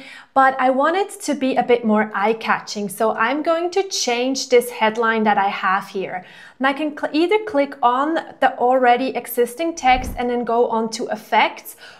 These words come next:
or if you're starting from scratch, you can also just go on to text and then click generate text effects.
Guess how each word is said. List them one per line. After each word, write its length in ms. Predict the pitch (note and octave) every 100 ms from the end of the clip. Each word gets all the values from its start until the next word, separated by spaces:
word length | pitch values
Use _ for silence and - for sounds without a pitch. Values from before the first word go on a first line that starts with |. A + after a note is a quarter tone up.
| -
or 200 | D4+ F#4
if 180 | G4+ G4
you're 100 | F4
starting 460 | - B3+ C4 D4
from 180 | C#4 C#4
scratch, 560 | C4 - A#3 B3 A#3+ -
you 80 | A#3+
can 240 | C4 A#3+
also 360 | G#3+ B3 C4 D#4+
just 420 | - C4+ C4+ -
go 360 | B3 A#3+ C4+ C4+
on 440 | A#3 A#3 A3+ G3+
to 340 | - - A#3 A3 A3
text 480 | - D#4+ E4 - - - - -
and 160 | - B3
then 140 | B3+
click 280 | B3+ C#4 -
generate 800 | - B3 A#3 B3 B3 A#3+ A#3+ G#3
text 400 | - A3 G#3+ -
effects. 540 | A3 - - - -